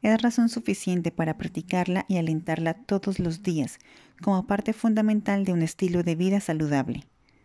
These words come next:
La actividad física debe ser parte esencial de la vida diaria de todo ser humano.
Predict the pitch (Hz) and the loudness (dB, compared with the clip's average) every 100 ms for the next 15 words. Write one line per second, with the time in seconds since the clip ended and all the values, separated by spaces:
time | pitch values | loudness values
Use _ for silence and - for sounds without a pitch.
0 | _ _ _ _ _ _ _ _ - 302 | _ _ _ _ _ _ _ _ 0 2
1 | 208 202 240 277 254 190 208 196 170 196 | 2 2 2 0 0 0 0 2 2 0
2 | 196 208 196 202 226 226 220 - 170 170 | -2 0 -2 0 0 2 2 0 -2 0
3 | 185 175 160 156 160 175 170 160 170 180 | 0 2 2 0 0 2 2 2 0 -2
4 | 170 170 170 165 170 170 175 160 | 0 0 0 0 0 2 2 0